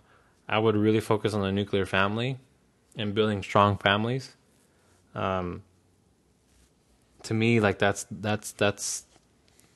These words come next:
that solves a lot of problems. But then within that nuclear family, you have each individual, right? So you have,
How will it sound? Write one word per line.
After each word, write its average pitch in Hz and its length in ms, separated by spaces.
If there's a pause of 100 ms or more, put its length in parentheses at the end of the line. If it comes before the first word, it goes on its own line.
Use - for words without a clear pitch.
that 131 200
solves 139 260
a 117 60
lot 104 200
of - 60
problems. 95 420
But 104 160
then 104 320 (360)
within 113 340
that 101 280
nuclear 113 340
family, 110 360
you 95 100
have 95 320
each 104 260
individual, 101 520
right? 95 300
So - 120
you 98 120
have, 98 300